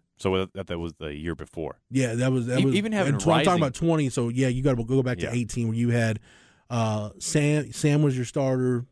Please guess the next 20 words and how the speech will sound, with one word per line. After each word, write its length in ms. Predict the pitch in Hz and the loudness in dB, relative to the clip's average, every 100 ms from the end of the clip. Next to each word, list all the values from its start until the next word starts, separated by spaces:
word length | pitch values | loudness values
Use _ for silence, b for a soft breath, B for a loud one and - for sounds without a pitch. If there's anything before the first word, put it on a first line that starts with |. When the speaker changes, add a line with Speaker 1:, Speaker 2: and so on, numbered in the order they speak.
| _ - | _ -2
Speaker 2:
Shane 260 | 131 131 | 0 2
was 100 | 127 | 2
your 100 | 120 | 0
backup, 680 | 110 123 117 - 117 113 110 | -2 0 -2 -2 -2 -2 -4
and 140 | 110 | -4
then 120 | 110 | -2
you 120 | 110 107 | 0 0
had 180 | 113 | 0
your 100 | 107 | 0
developmental 540 | 107 104 117 107 117 110 | -2 0 0 0 -2 0
guys 200 | 107 98 | -2 -2
at 80 | - | -2
that 220 | 123 117 | -4 -4
point 240 | - 104 | -6 -6
were 80 | 110 | -6
Casey 420 | - 107 98 98 | -4 -2 -2 -2
and 120 | 95 | -4
Cam 260 | 92 104 95 | -2 -4 -2
Rising. 340 | 95 92 98 - _ _ _ _ - | -4 -6 -10 -18 _ _ _ _ -14
Yeah. 160 | 90 | -14